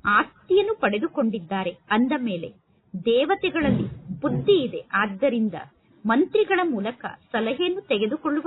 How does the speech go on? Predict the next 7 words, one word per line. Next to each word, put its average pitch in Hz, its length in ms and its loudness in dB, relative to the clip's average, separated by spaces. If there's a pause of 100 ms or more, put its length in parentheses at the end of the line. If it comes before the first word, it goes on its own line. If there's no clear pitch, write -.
(100)
ಅವಶ್ಯಕತೆ 294 680 -4
ಇಲ್ಲ. 185 120 -10 (600)
ಲಕ್ಷ್ಮೀನಾರಾಯಣರಿಗೆ 220 1300 -2 (420)
ಯಾರಿಂದಲೂ 233 760 0 (220)
ಸಲಹೆಯನ್ನು 302 480 0 (100)
ತೆಗೆದುಕೊಳ್ಳುವ 320 640 0
ಅವಶ್ಯಕತೆ - 580 -6